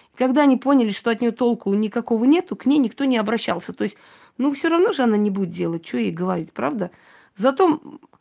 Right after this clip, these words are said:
мамочка моя сутками, как не знаю кто, пахала. А если вы сегодня спросите, м, например,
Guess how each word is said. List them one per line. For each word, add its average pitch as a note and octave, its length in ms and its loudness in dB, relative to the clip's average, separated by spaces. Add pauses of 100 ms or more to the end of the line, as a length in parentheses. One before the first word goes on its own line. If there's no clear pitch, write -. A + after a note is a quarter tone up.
(200)
мамочка B3 540 4
моя G#3 320 2
сутками, F#3+ 540 -6
как F#3 320 -4
не G3+ 140 0
знаю F#3 320 -2
кто, E3 360 -8 (160)
пахала. F#3 540 -4 (340)
А - 120 -4
если A#3+ 200 0
вы C4 120 2
сегодня A#3+ 500 -2
спросите, F3+ 840 -4 (580)
м, F#3 280 -2
например, G3 480 -2